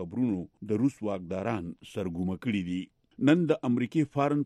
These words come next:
پالیسي نومي مجلې او اخبار چې د انټرنیټ په ویب پاڼه خوريږي، د روس په ویب پاڼه د خوریدونکو خبري ادارې رشیا ډایرکټ یو تازه ریپورت خور کړی دی. د ریپورت سرخط ته روس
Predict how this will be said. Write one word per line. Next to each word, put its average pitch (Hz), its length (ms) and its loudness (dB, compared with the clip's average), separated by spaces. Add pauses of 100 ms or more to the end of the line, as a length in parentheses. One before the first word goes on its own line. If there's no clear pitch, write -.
پالیسي 127 480 -2
نومي 123 240 2
مجلې 104 480 -2
او 110 160 0
اخبار 104 440 -2 (140)
چې 113 120 -4
د 107 40 -2 (140)
انټرنیټ 101 500 -4
په 104 140 -6
ویب 92 180 -4
پاڼه 117 320 -6
خوريږي، 104 480 -2 (320)
د 110 180 6
روس 143 160 4 (140)
په 113 120 0
ویب 104 140 -2 (100)
پاڼه 131 260 -2
د 110 100 -4
خوریدونکو 104 640 -2
خبري 98 300 -4 (140)
ادارې 98 300 -4 (120)
رشیا 117 360 -2 (140)
ډایرکټ 113 500 -2
یو 98 80 0 (120)
تازه 104 280 -2
ریپورت 107 380 -8
خور 92 240 -6
کړی 113 260 -4
دی. 117 160 -4
د 92 120 -4
ریپورت 92 340 -10
سرخط 90 420 -12 (120)
ته 117 440 -6
روس 139 220 4